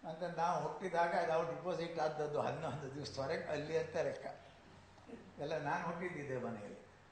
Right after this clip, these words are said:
ನನ್ನ ಅಣ್ಣ ಹುಟ್ಟಿದ್ದು ಎಲ್ಲಿ ಅಂತ ನನಗೆ ಗೊತ್ತಿಲ್ಲ. ನನ್ನ ನಂತರದವರೆಲ್ಲ ಹುಟ್ಟಿದ್ದಿಲ್ಲ. ನನಗೆ ದೊಡ್ಡ ಅಣ್ಣಂದ್ರು ಮೂರು ಜನ ಇದ್ರು. ಒಬ್ಬ ತೀರಿ ಹೋದ ಅಂತ ಹೇಳಿದ, ನನಗೆ ಗೊತ್ತಿಲ್ಲ.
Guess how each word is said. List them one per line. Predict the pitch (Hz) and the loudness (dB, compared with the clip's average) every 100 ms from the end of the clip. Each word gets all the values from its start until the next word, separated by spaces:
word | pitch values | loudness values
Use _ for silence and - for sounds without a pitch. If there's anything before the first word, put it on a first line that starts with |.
| - - | -20 -10
ನನ್ನ | 143 151 170 | -6 -4 -2
ಅಣ್ಣ | 135 156 190 185 170 | -4 -4 -4 -2 -2
ಹುಟ್ಟಿದ್ದು | 175 170 | -4 -4
ಎಲ್ಲಿ | 165 160 | -2 0
ಅಂತ | 165 160 | 0 0
ನನಗೆ | 151 143 | -4 -4
ಗೊತ್ತಿಲ್ಲ. | 135 - 120 - - | -6 -6 -8 -10 -8
ನನ್ನ | 120 135 139 135 | -6 -4 -4 -4
ನಂತರದವರೆಲ್ಲ | 143 156 170 156 147 143 151 156 | -4 -6 -6 -4 -4 -4 -2 -2
ಹುಟ್ಟಿದ್ದಿಲ್ಲ. | 131 135 117 110 92 90 - - - - - - - - - - - - - - - - - - - - - | -2 -6 -8 -8 -10 -12 -18 -20 -20 -20 -20 -20 -20 -20 -20 -20 -20 -20 -20 -20 -20 -20 -20 -20 -20 -20 -8
ನನಗೆ | 139 139 143 139 131 | -6 -4 -4 -2 -2
ದೊಡ್ಡ | 127 143 147 | 0 0 2
ಅಣ್ಣಂದ್ರು | 160 156 165 165 156 131 - - - - | 0 0 -2 -2 -2 -2 -6 -8 -16 -12
ಮೂರು | 135 165 165 | -6 -4 -2
ಜನ | 160 | -2
ಇದ್ರು. | 156 151 143 | -2 -4 -2
ಒಬ್ಬ | 131 143 180 156 - - - - - - - - - - - | -2 0 2 4 2 0 -8 -14 -20 -20 -20 -20 -20 -20 -2
ತೀರಿ | 196 208 165 | 0 4 4
ಹೋದ | 160 160 | 4 4
ಅಂತ | 156 135 | 2 2
ಹೇಳಿದ, | 139 139 135 | -2 -4 -2
ನನಗೆ | 143 151 | -2 -2
ಗೊತ್ತಿಲ್ಲ. | 143 - - | -4 -4 -4